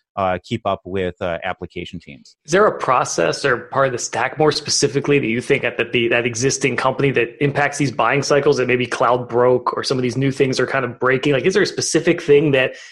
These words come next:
Speaker 2: even a forward-thinking hundred-year-old company deals with? Like, what's that? Is it procurement? Is it, like, what are those things that you come in and see? Like, yeah, even if I wanna be forward-thinking, it's hard because of X.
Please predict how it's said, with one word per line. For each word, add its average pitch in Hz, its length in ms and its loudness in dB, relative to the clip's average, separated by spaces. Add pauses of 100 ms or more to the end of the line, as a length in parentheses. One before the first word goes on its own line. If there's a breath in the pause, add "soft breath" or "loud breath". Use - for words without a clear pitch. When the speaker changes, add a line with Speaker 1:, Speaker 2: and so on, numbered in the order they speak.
(120)
Speaker 2:
even 208 180 8
a 180 60 4
forward-thinking 170 960 4
hundred-year-old 139 640 2
company 127 480 -2 (300)
deals 139 340 2
with? 123 160 -8
Like, 135 140 -2
what's 185 180 0
that? 160 300 2
Is 117 100 -10
it - 80 -20
procurement? 156 640 0
Is 117 160 -2
it, 127 120 -4
like, 135 220 -4
what 180 200 0
are 185 40 2
those 156 240 4
things 143 260 2
that 139 120 -2
you 139 160 0
come 131 220 -4
in 123 80 -6
and 113 120 -10
see? 120 420 -4 (440 soft breath)
Like, 135 140 -2
yeah, 180 100 2
even 170 180 0
if - 60 -4
I 156 60 2
wanna 165 200 2
be 151 120 2
forward-thinking, 143 720 2
it's 120 140 -8
hard 120 440 0
because 113 340 -10
of 104 80 -16 (140)
X. - 300 -20